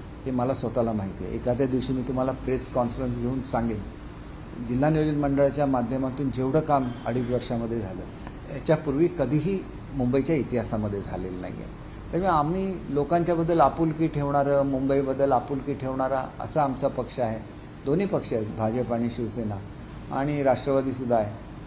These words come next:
तर त्याच्यामुळे निश्चितपणे आम्हाला चांगलं यश हे स्थानिक स्वराज्य संस्थांमध्ये मिळेल याची आम्हाला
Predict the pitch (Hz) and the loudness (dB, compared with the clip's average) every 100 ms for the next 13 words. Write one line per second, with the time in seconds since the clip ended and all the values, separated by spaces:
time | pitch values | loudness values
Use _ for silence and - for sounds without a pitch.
0 | - 165 160 151 170 175 185 175 175 - | -8 -4 -4 -2 -2 0 0 0 -4 -6
1 | 143 127 165 160 175 170 151 156 170 - | -4 -2 -4 -2 0 0 2 0 -2 -4
2 | - - - - - 143 156 165 151 117 | -10 -12 -12 -12 -2 0 2 4 2 0
3 | - 143 147 - 131 139 - 127 127 127 | -4 -6 -4 2 2 2 -2 -2 0 -2
4 | 123 113 107 123 123 147 - - 160 156 | -4 -6 -6 -6 -4 -6 -8 -4 -2 0
5 | 110 104 131 123 143 | 0 -4 -4 -2 -4